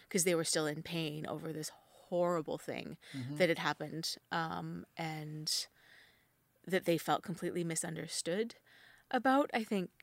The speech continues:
Speaker 2: Mm.
Speaker 1: too, 'cause, like, the media really played it up as, like, murder for lobster. Um, and that was the big headline that kept circulating, like, of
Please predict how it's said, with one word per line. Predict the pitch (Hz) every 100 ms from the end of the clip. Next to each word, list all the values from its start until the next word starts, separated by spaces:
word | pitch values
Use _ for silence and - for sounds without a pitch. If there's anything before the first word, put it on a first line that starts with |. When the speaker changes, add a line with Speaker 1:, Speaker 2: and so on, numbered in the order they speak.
| - _ _
Speaker 2:
Mm. | -
Speaker 1:
too, | 135 262 294
'cause, | 277 214 196
like, | 180
the | 190
media | 185 180 180
really | 165 175 165 170 165 165 - - -
played | - 185 175
it | 175
up | 170 160 -
as, | 165 -
like, | 156 147
murder | 160 160 160
for | - 160
lobster. | 147 - 165 - 254 285 - - - - - - -
Um, | 180 170 165 156
and | 175
that | 165
was | 170
the | 175
big | 156 160
headline | 156 165 175 180 180
that | 175
kept | - 196 - _ -
circulating, | - 226 240 220 214 214 214
like, | 185 156 -
of | 147 - -